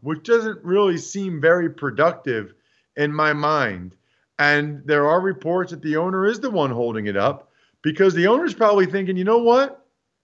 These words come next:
I might be getting rid of this head coach and this G M after the year. I'm not so sure I wanna get rid of arguably our best player. Maybe the new G M, the new head coach could figure it out with this guy."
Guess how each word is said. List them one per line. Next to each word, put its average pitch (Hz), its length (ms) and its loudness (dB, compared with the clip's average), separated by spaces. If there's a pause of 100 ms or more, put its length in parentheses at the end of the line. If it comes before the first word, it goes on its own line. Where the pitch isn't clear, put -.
(880)
I 202 120 4
might 269 240 4
be 240 120 -8
getting 208 260 0
rid 233 120 2
of 247 100 -4
this 165 160 -2
head 143 240 -2
coach 113 500 -2 (360)
and 165 200 2
this 160 140 -4
G 147 320 -4
M 101 340 -4 (480)
after 147 340 0
the 120 120 -10
year. 98 360 -10 (600)
I'm 202 180 -2
not 262 200 2
so 220 200 0
sure 226 320 2
I 226 180 6
wanna 262 280 0
get 190 240 0
rid 175 160 -2
of 147 240 0 (340)
arguably 185 640 2
our 160 140 0
best 175 460 0
player. 185 640 2 (280)
Maybe 226 360 2
the 220 80 0
new 247 200 -2
G 220 240 -4
M, 214 120 0
the 202 120 0
new 233 140 -2
head 220 240 2
coach 226 240 4
could - 180 -12
figure 233 260 -2
it 240 60 4
out 302 220 4
with 190 140 -4
this 139 180 -8
guy." - 320 -10